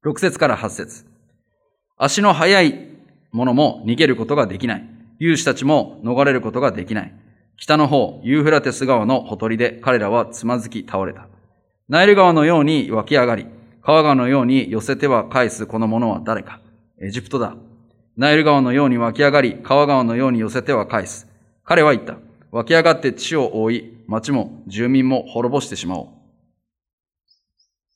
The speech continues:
バビロン軍は、その、こう言ってるわけですね。誰も逃げることはできないって。彼ら、エジプトはつまずき倒れるって。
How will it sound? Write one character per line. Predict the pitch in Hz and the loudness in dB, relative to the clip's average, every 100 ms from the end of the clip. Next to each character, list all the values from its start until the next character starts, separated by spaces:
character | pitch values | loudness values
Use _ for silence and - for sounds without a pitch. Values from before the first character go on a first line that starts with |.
| - | -4
バ | 160 | 2
ビ | 202 | 6
ロ | 226 | 6
ン | |
軍 | 185 160 | 6 4
は、 | 151 139 107 | 4 2 0
そ | - | -6
の、 | 120 110 95 - - | -6 -6 -8 -16 -12
こ | 131 117 | -6 -4
う | |
言 | 123 | -4
っ | |
て | 139 | 0
る | 135 | 2
わ | 120 | 2
け | |
で | 98 | -4
す | - | -8
ね。 | 117 | -8
誰 | 92 131 | -4 -2
も | 151 147 | 0 2
逃 | |
げ | 151 | 2
る | 156 | 2
こ | 127 | 0
と | 120 | -4
は | 98 | -4
で | 107 | -4
き | 131 | -2
な | 139 | -2
い | - | -4
っ | |
て。 | - | -6
彼 | - 143 | -2 2
ら、 | 123 110 - - | 2 -2 -6 -10
エ | 120 | -8
ジ | 123 | -6
プ | |
ト | - 143 | -2 0
は | 143 | 0
つ | - | -2
ま | 117 123 | -6 -6
ず | 110 | -8
き | - | -4
倒 | 120 123 | 0 2
れ | |
る | 113 85 | 0 -4
っ | - | -14
て。 | - | -20